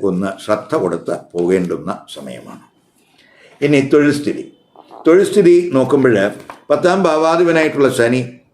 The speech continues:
പതിനൊന്നിലാണ്. പതിനൊന്നിലാണെങ്കിലും ആ ശനി വക്രത്തിൽ സഞ്ചരിക്കുന്നുണ്ട്. അതുപോലെ പത്തില് ഗുരുവിൻ്റെ ദൃഷ്ടി ഉള്ള സമയമാണ്.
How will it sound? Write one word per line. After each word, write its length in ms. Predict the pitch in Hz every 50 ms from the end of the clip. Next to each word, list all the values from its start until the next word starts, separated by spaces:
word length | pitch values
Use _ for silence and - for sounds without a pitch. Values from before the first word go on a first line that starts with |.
| _ _ _ _ _ -
പതിനൊന്നിലാണ്. 800 | 127 131 143 147 151 156 175 165 147 135 120 110 117 143 175 - - _ _ _
പതിനൊന്നിലാണെങ്കിലും 920 | 151 156 160 165 170 175 175 170 151 151 160 165 160 156 180 233 247 202
ആ 60 | 156
ശനി 400 | 147 151 156 156 160 156 170 160 -
വക്രത്തിൽ 520 | 127 127 131 131 - 156 165 165 185 175
സഞ്ചരിക്കുന്നുണ്ട്. 760 | 143 156 139 127 127 123 127 120 127 120 107 95 90 82 - 110 - - - _ _ _ _ _ _ _ _ - - - - _
അതുപോലെ 640 | - 156 185 185 185 185 185 180 180 190 208 190 - - - - _ _
പത്തില് 420 | 151 151 151 - 196 180 185 185
ഗുരുവിൻ്റെ 760 | 180 165 156 147 139 160 170 175 175 165 165 160 160 160 156 160 123
ദൃഷ്ടി 540 | 127 113 123 120 - 151 147 147 147 147 -
ഉള്ള 300 | 110 110 120 143 165 165
സമയമാണ്. 680 | - 135 127 117 117 113 104 95 90 82 80 90 117 -